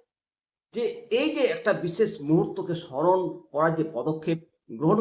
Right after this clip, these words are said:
করেছে পশ্চিম মেদিনীপুর জেলা প্রাথমিক বিদ্যালয় সংসদ সভাপতি, এটা স্মরণীয় এবং অন্যান্য জেলা প্রাথমিক বিদ্যালয় সংসদও একই পদক্ষেপ গ্রহণ করবে। বিশেষত বিদায়ী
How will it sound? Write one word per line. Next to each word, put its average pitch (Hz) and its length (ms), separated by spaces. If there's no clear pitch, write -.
করেছে 160 200
পশ্চিম 135 300
মেদিনীপুর 120 380
জেলা 113 180
প্রাথমিক 113 320
বিদ্যালয় 110 340
সংসদ 110 320
সভাপতি, 160 460
এটা 208 160
স্মরণীয় 156 520
এবং 151 200
অন্যান্য 208 340
জেলা 135 200
প্রাথমিক 127 340
বিদ্যালয় 120 400
সংসদও 151 440
একই 185 160
পদক্ষেপ 110 400
গ্রহণ 113 200
করবে। 156 280
বিশেষত 220 400
বিদায়ী 170 280